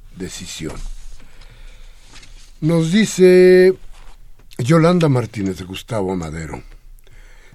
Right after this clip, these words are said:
Dice, "Apreciado Miguel Ángel", gracias, doña Yolanda. "Tu consentido", me dice, "siempre fue Mancera,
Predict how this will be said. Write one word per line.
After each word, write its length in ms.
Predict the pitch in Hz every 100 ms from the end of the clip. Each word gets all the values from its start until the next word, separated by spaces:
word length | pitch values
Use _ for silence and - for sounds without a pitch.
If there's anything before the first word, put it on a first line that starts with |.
| -
Dice, 400 | 147 147 - 160
"Apreciado 480 | 139 185 156 208 170
Miguel 220 | 139 104
Ángel", 260 | 98 113 151
gracias, 760 | 175 160 131 117 98 85 - -
doña 460 | 110 101 110 110 107
Yolanda. 460 | 104 104 98 90 - - - - - - - - - -
"Tu 160 | 202
consentido", 720 | 151 190 170 180 175 - 220 196
me 140 | 151
dice, 420 | 135 - 185 208 - -
"siempre 460 | - - 156 143
fue 160 | - 95
Mancera, 580 | 123 131 185 220 143